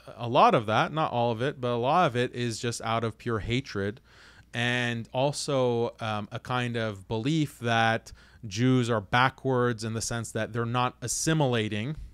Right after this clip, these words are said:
uh, because if you look back in history, Jews were ghettoized and they were their own communities surrounded by a larger European minority. And this, this,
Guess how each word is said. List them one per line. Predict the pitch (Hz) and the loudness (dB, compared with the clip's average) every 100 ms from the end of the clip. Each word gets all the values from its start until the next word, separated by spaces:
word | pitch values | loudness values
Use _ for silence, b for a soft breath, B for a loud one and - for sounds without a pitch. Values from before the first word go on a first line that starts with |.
| B _ _ _ | B _ _ _
uh, | 113 107 107 | -6 -4 -4
because | 107 120 127 113 | -4 -2 0 0
if | 113 - | -2 -4
you | 117 110 110 113 | -4 -2 -2 -4
look | 127 135 135 | -2 0 0
back | - 120 127 | 2 2 2
in | 113 | -4
history, | 110 175 - 123 107 107 B B B - | -4 -6 -6 -4 -2 -4 B B B -2
Jews | 139 139 | 0 0
were | 113 120 175 165 127 | 0 4 8 8 6
ghettoized | 104 120 117 104 98 98 98 | 4 2 4 4 2 2 -2
and | 110 107 | -4 -2
they | 110 | -2
were | 107 117 160 131 | 0 4 4 4
their | 120 | 0
own | - 120 113 | -2 -6 -6
communities | 107 107 107 104 - 110 143 - B B | -6 -4 -6 -6 -6 -6 -6 -10 B B
surrounded | - 123 120 120 117 110 | -2 0 2 2 0 -2
by | 110 | 0
a | 110 | 0
larger | 104 107 107 113 | 2 0 0 -4
European | 104 107 101 117 101 | -2 -2 -4 -6 -6
minority. | 101 95 110 123 110 101 117 B B B B B - | -6 -4 0 0 0 -6 -10 B B B B B -8
And | 117 113 117 113 | -4 -2 -2 -2
this, | 110 131 | -2 -2
this, | 135 135 - | 0 0 0